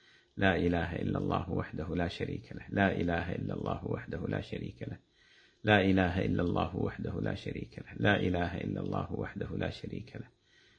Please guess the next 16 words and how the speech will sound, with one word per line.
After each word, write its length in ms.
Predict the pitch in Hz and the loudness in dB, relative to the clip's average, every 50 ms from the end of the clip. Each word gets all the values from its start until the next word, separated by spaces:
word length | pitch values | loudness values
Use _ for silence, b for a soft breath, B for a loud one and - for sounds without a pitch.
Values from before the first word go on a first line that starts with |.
| b b - | b b 2
لا 160 | 117 104 101 | 4 6 6
إله 480 | - - 98 92 95 92 92 87 95 104 | 6 6 4 6 6 4 4 2 0 0
إلا 180 | 107 101 104 | 0 0 0
الله 340 | 98 95 87 82 82 85 85 | 0 0 0 0 -2 -2 -2
وحده 440 | - - - - - - 85 82 98 | -2 -4 -4 -4 -6 -6 -4 -2 -2
لا 140 | 104 104 104 | -2 -2 -4
شريك 420 | - - - - - - - - | -4 -6 -6 -6 -6 -8 -8 -10
له. 160 | - - - - - | -12 -12 -8 0 2
لا 180 | 113 107 107 | 4 4 4
إله 400 | - 92 90 87 90 92 92 92 | 4 2 2 2 2 0 0 -2
إلا 240 | - - - 104 - | -2 -2 -2 -2 -2
الله 320 | - - 107 104 95 90 | -2 -2 -2 -2 -2 -2
وحده 400 | 87 - - - - - 50 50 | -2 -2 -2 -2 -4 -6 -4 -2
لا 120 | 50 - - | -2 -2 -2
شريك 420 | - - - - - - - - - | -4 -6 -8 -8 -8 -10 -12 -14 -16
له. 140 | - - | -16 -16